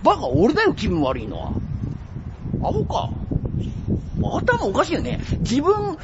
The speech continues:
自分中心社会が回ってると思ってんの？マジで。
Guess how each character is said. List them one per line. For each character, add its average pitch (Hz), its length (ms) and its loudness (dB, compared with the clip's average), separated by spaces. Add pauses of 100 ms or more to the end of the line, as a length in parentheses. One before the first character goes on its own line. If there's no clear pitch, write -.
(120)
自 208 180 2
分 392 200 0
中 381 180 2
心 381 240 -2
社 - 140 -2
会 220 160 0
が 131 100 -4
回 147 220 0
っ - 40 0
て 415 100 0
る - 40 0
と - 80 0
思 - 140 -2
っ - 20 -4
て 185 180 -4
ん - 80 -6
の？ - 280 -4 (4000)
マ - 200 -4
ジ - 240 -12
で。 - 80 -14